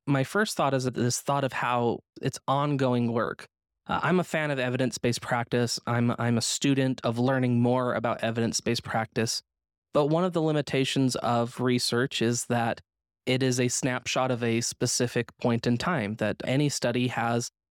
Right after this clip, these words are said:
a time that it began, it commenced, and a time that it ended. And so sometimes what gets lost in the conversation there is how this is really a process that is intended to be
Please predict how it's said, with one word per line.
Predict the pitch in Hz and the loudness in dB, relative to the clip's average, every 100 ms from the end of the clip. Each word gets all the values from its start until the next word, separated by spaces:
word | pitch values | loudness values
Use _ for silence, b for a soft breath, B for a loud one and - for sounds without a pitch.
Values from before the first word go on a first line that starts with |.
| _ | _
a | - | -4
time | - 117 117 117 | -2 0 2 2
that | 117 | 0
it | 107 - _ | -2 -6 _
began, | - 113 110 104 131 175 | -4 -2 -2 -2 0 0
it | - | -2
commenced, | - 113 110 190 - - | -2 0 2 0 -2 -2
and | |
a | 131 | -4
time | - 113 110 117 | -2 -2 0 0
that | 117 110 - _ - | -2 -4 -6 _ -4
it | 131 | 0
ended. | 170 185 - - - _ _ _ _ _ - | 2 2 0 -4 -8 _ _ _ _ _ -2
And | 127 123 | 0 0
so | - - 131 127 127 120 | 0 0 2 2 0 -2
sometimes | - 175 185 - 165 143 | -2 -2 -2 0 -2 0
what | 143 113 | -2 -2
gets | 139 117 - | -2 -2 -2
lost | 127 127 127 139 - | 0 2 0 -2 -2
in | 127 | 0
the | 123 | 0
conversation | - 123 110 120 190 208 - 139 | -2 -2 -2 -2 0 0 0 0
there | 117 113 135 - _ _ _ - | 0 0 -2 -4 _ _ _ -2
is | 127 120 | -2 -2
how | - 151 151 147 135 | -4 -2 0 0 0
this | 156 175 | -2 0
is | 170 | 0
really | 151 165 190 190 | 0 2 4 2
a | 151 | 0
process | - 139 139 - 131 - | 0 0 0 0 -2 -2
that | 123 - | -4 -2
is | - 123 | 0 2
intended | 127 - 165 156 - | 2 0 0 0 0
to | 131 | -2
be | 127 123 120 | 0 2 0